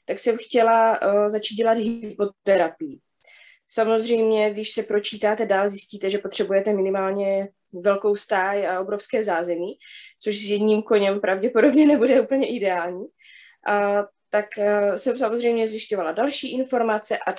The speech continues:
nějakým způsobem jsem se proklikala až na to, že existuje vůbec nějaká kanisterapie.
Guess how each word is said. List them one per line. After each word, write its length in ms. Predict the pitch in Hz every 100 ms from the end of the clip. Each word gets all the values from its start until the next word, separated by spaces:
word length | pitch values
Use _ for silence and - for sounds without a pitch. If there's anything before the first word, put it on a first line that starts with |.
| -
nějakým 320 | 226 226 247
způsobem 420 | - 214 220 214
jsem 140 | 214 202
se 160 | 226 -
proklikala 540 | 262 269 254 226 214
až 260 | - 208 202
na 100 | 196
to, 100 | 202
že 120 | 214
existuje 600 | 202 214 214 - 185 175
vůbec 340 | 185 180 180
nějaká 340 | 190 175 175 175
kanisterapie. 800 | 190 185 185 - 175 160 156